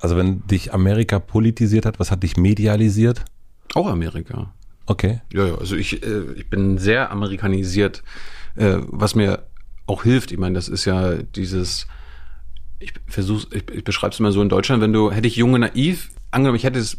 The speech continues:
Speaker 2: wäre auf die Idee gekommen, ohne in Amerika gewesen zu sein, dann hätte ich mir, glaub ich, äh, hätte ich jung naiv erst monatelang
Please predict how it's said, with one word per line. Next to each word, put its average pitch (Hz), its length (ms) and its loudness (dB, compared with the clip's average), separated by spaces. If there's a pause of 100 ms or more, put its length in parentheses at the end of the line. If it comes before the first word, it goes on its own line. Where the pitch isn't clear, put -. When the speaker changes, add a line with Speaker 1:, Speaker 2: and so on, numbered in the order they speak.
Speaker 2:
wäre 110 240 2
auf 110 80 -2
die 113 100 0
Idee 110 160 4
gekommen, 123 300 2
ohne 123 180 4
in 113 60 4
Amerika 110 360 2
gewesen 98 300 0
zu 95 80 -2
sein, 98 260 2
dann 101 100 2
hätte 104 120 0
ich 107 60 0
mir, 107 120 2
glaub 98 180 2
ich, 101 160 -8 (160)
äh, 101 280 2 (180)
hätte 104 140 -4
ich 101 60 -2
jung 107 160 4
naiv 110 380 0
erst 113 320 0
monatelang 107 760 2